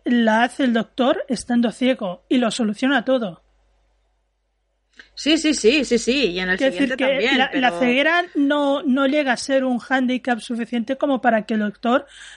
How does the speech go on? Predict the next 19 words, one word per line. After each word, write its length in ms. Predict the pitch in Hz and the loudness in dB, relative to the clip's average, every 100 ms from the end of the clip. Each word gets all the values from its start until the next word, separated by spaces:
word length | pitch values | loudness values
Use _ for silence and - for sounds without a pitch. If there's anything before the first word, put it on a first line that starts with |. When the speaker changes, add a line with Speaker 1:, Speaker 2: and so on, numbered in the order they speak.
| - | -6
Speaker 1:
no 220 | 254 254 | 0 0
pueda 180 | 254 233 | 2 2
hacer 240 | 233 - 247 | 2 0 2
Doctor 600 | 254 226 - 247 277 349 | 2 0 0 2 2 0
y 160 | 277 233 | -2 -4
pueda 380 | - 233 214 240 | -4 -2 0 0
solucionar 640 | 254 233 226 220 214 226 | 0 -2 -2 0 2 2
lo, 420 | 254 240 226 262 | 2 2 0 0
lo, 600 | 311 226 202 196 202 196 196 - | 0 -2 -2 -4 -4 -6 -8 -4
lo 160 | 226 | -4
que 100 | 190 | -4
se, 280 | 175 190 269 - | -8 -8 -6 0
a 60 | |
lo, 140 | 233 226 | 2 2
a 60 | 214 | 2
lo 120 | 208 | 2
que 100 | 190 | 0
se 120 | - | -4
enfrente. 600 | 190 - 247 247 190 170 | -4 2 4 4 -2 -8